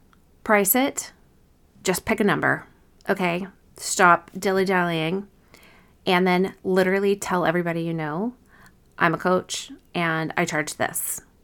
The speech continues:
Start practicing it. Say it in the mirror. Look in your own eyes in the mirror. Okay, this is a great way to speak to your soul. Actually look into your eyes, that portal into your soul, in the mirror, and say, "I'm a coach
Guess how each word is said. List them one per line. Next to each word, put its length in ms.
Start 240
practicing 480
it. 100
Say 220
it 140
in 100
the 60
mirror. 420
Look 360
in 180
your 240
own 320
eyes 480
in 160
the 60
mirror. 460
Okay, 180
this 200
is 100
a 60
great 260
way 120
to 80
speak 280
to 80
your 160
soul. 380
Actually 520
look 340
into 460
your 360
eyes, 460
that 260
portal 400
into 180
your 180
soul, 520
in 220
the 60
mirror, 480
and 160
say, 160
"I'm 160
a 60
coach 560